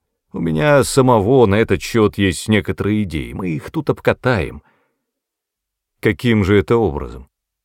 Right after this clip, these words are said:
«На будущей неделе я проведу совещание с тобой и с Чаком Инсоном. Мы встретимся столько раз, сколько нужно, чтобы прийти к согласию. Даже если мне придется сшибить вас лбами, мы найдем приемлемый компромисс».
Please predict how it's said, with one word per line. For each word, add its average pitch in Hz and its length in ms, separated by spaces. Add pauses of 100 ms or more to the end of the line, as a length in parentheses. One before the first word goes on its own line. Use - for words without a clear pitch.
(880)
«На 208 120
будущей 143 400
неделе 120 440
я 107 280
проведу 101 360
совещание 107 840
с - 120
тобой 104 440
и 78 320
с - 80
Чаком 101 500
Инсоном. 73 460 (480)
Мы 165 120
встретимся 127 760
столько 127 500
раз, 117 300
сколько 123 380
нужно, 113 520
чтобы 113 260
прийти 107 380
к - 80
согласию. 85 640 (640)
Даже 135 340
если 113 280
мне 113 200
придется 110 460
сшибить 104 480
вас 113 280
лбами, 101 580
мы 120 140
найдем 107 640
приемлемый 98 680
компромисс». 90 720